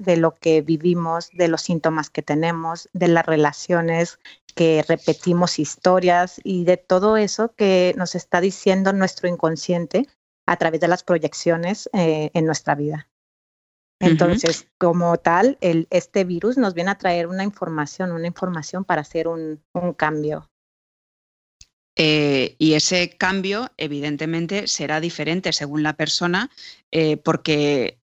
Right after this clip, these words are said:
Speaker 2: la crisis o las crisis que nos está provocando son, eh, diferentes según el, si te,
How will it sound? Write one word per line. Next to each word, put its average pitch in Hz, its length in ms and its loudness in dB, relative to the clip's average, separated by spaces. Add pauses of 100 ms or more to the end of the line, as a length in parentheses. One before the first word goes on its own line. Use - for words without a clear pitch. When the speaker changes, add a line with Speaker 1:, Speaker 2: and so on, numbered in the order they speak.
Speaker 2:
la 139 340 0
crisis 180 560 2
o 143 100 2
las 139 200 2
crisis 156 600 -2
que 156 120 -2
nos 143 140 0
está 147 260 -2
provocando 156 500 -2
son, 147 500 0
eh, 139 640 -2 (260)
diferentes 147 880 2
según 143 760 4
el, 139 600 2 (200)
si - 200 2
te, 143 280 0